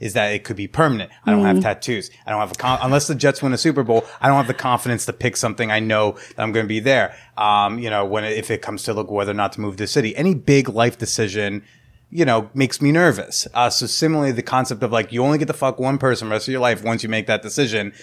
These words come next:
Speaker 1: For me, the terror is, what if I made the wrong decision, the wrong person? Uh, wh-, when you clamp up at the thought of monogamy, what are you, what do you feel like you're clamping up to?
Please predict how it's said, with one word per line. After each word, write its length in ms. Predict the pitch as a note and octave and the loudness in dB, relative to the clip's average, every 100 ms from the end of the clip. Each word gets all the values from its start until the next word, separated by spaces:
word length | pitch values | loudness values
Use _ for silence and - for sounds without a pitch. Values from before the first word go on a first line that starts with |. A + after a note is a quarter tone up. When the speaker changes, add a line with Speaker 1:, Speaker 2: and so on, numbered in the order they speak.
| - - | -20 -20
Speaker 1:
For 180 | - D3 | -2 2
me, 180 | C#3 D#3+ | 6 6
the 140 | D3+ | 4
terror 340 | C#3+ B2+ B2 A#2+ | 2 2 2 2
is, 260 | A#2 A#2 G#2+ | 0 -2 0
what 240 | G#2 A#2+ | 2 2
if 100 | - | 4
I 100 | A#2 | 2
made 240 | A2+ A2+ | 2 0
the 120 | G#2 F#2 | -2 -2
wrong 280 | F#2+ G2 G#2+ | -2 -2 -2
decision, 580 | B2 D3 C3 D#3 E3 - _ | 0 0 2 0 -2 -8 _
the 140 | A#2+ A#2 | -2 2
wrong 220 | A2+ A2 | 4 2
person? 520 | - G#2+ - E3+ F3+ - - - - | 0 0 0 -2 -4 -10 -20 -20 -2
Uh, 160 | G#2+ | -2
wh-, 320 | A2 B2+ D3+ C3+ | 2 2 2 2
when 240 | C#3 B2+ | 2 4
you 200 | C3+ E3+ | 2 2
clamp 400 | - C#3 C3+ A2 | 0 0 0 2
up 180 | B2+ A2+ | 2 2
at 120 | G#2+ | -2
the 100 | A#2 | -4
thought 260 | - A2+ G#2 | 0 0 0
of 60 | G#2 | -2
monogamy, 640 | G#2 G#2 G#2 G2+ G#2 G2 - _ _ _ | -2 0 0 -4 -6 -6 -10 _ _ _
what 380 | - A#2+ A#2 B2+ | -14 -2 2 4
are 100 | C3+ | 2
you, 340 | B2+ B2 B2 B2 | 0 -2 -4 0
what 180 | A#2+ | 0
do 60 | B2+ | 0
you 40 | |
feel 160 | B2 C3+ | 0 2
like 160 | B2 B2 | 2 2
you're 100 | G#2+ | -4
clamping 460 | - A#2+ A2+ A2 | -2 -2 -2 -2
up 160 | G2+ - | -2 -4
to? 400 | - G2 - | -10 -10 -12